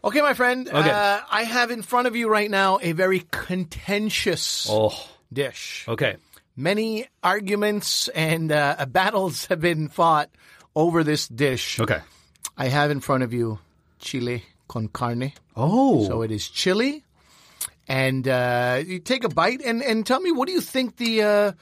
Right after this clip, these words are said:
Speaker 1: the controversies have been? What have the battles been about?
Speaker 2: Okay. Can I ask what the carne is?
Speaker 1: Carne is a, uh, it's a chicken and kale sausage.
Speaker 2: Okay.
Speaker 1: Which would also probably give rise to a battle. But that's a separate issue. That's not what we're talking about right now.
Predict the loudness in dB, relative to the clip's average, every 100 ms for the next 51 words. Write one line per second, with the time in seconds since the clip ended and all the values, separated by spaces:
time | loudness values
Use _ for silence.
0 | -20 -10 -6 -4 0 0 0 -2 0 0
1 | 0 -4 -2 0 0 0 -2 -2 -2 0
2 | 2 2 0 0 0 0 0 -2 -4 _
3 | _ -12 -2 -2 -2 0 2 4 2 0
4 | 0 0 0 2 2 2 2 -2 -4 -18
5 | _ -20 -20 _ _ -2 0 2 2 2
6 | 4 4 4 2 -2 -4 -4 -4 -4 -2
7 | -2 -2 -2 0 0 0 0 -2 -2 0
8 | 0 0 0 0 -2 -6 -10 -4 -2 -2
9 | -4 _ -18 -18 _ _ _ _ _ _
10 | _ _ -18 -6 -2 0 2 2 0 0
11 | 0 -2 -4 -2 -2 -2 -2 -2 -2 -4
12 | -4 -2 0 0 0 0 -2 -4 -6 -6
13 | -2 -2 -2 -2 -2 -2 -4 -10 -12 -16
14 | -20